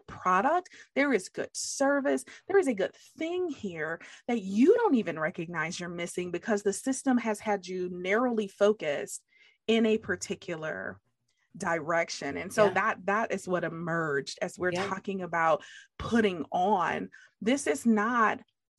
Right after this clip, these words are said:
Speaker 1: hooking up the friend who don't know what they're doing. This is
Speaker 2: No.
Speaker 1: saying you are missing an enti-, multiple worlds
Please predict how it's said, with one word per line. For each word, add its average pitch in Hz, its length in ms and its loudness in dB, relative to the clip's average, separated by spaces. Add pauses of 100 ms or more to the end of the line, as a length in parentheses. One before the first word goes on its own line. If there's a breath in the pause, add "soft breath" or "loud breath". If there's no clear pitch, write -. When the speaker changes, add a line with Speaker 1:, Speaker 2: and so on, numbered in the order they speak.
(160)
Speaker 1:
hooking 226 320 2
up - 120 -2
the 165 80 -6
friend 196 360 -2
who 185 120 0
don't 180 200 0
know 175 120 -2
what 160 120 -6
they're 156 160 -2
doing. 185 440 0
This 285 200 4
is 285 140 2
Speaker 2:
No. 226 160 2
Speaker 1:
saying 196 220 -2
you 262 240 4
are 277 120 6
missing 208 520 2
an 196 100 -2
enti-, 185 400 -2 (260)
multiple 247 720 6
worlds 185 1080 2